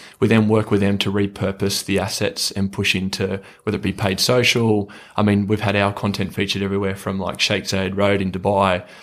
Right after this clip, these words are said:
um, in out of home. So, um, we kind of see that as the evolution, and that's kind of, I guess, the, the parts, um, that I think brands are now kind of really sort of cottoning on to, and the fact that they do create amazing content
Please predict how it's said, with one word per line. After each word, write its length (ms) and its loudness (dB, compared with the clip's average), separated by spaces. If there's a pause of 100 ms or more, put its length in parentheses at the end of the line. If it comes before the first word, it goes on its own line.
(180)
um, 240 -2
in 100 2
out 160 2
of 80 -4
home. 400 0
So, 400 0 (380)
um, 440 -2
we 200 4
kind 160 2
of 80 2
see 180 2
that 260 0
as 180 -2
the 120 2
evolution, 500 0
and 140 -2
that's 240 0
kind 180 -4
of, 300 -6
I 80 -2
guess, 360 -2
the, 120 -4
the 160 -2
parts, 600 0
um, 460 0 (280)
that 160 4
I 60 -2
think 180 0
brands 300 0
are 40 0
now 340 0
kind 200 -4
of 240 -6
really 320 2
sort 240 -2
of 240 -6
cottoning 260 0
on 180 2
to, 140 0
and 120 2
the 40 0
fact 300 -4
that 220 -4
they 120 0
do 200 2
create 340 0
amazing 400 0
content 540 -2